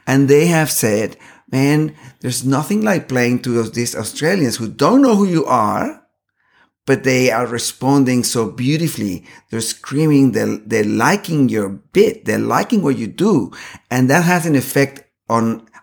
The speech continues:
us as artists, they say, because it's almost like they, they give them that injection, that boost of, "Wow, you know, what I do is, is so valid that independently of any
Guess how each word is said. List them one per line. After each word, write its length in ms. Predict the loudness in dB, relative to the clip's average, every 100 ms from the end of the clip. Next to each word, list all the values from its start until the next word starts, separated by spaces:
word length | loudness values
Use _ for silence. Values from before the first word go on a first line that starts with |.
| _
us 260 | 0 0 0
as 160 | -4
artists, 500 | -2 0 0 -2 -2
they 180 | 0 2
say, 440 | 0 -2 -4 -6 -8 -16 -20 _
because 460 | -2 2 2 2 -2
it's 140 | 0
almost 280 | 0 0 -2
like 180 | -2 0
they, 300 | 2 0 -2 -10 -18 -6
they 80 | -2
give 280 | 0 0
them 160 | 0 2
that 140 | 2
injection, 680 | 2 2 2 0 -2 -4 -2
that 260 | -2 -4 0
boost 380 | 2 2 0
of, 280 | -2 -2 -4 -12 -20
"Wow, 360 | -4 -2 -2 -8 _ _ _
you 240 | -6 0 0
know, 200 | -2 -12 _ _
what 160 | 0 4
I 140 | 4
do 480 | 2 2 4 2 -4 -8 -4
is, 340 | -2 -2 -4
is 160 | -6 -4 -4
so 300 | 2 2 2
valid 480 | 0 -2 -2 -6 -12 -6
that 200 | -4 2
independently 640 | 2 2 2 2 2 2
of 140 | 0 0
any 460 | -2 0 0 -2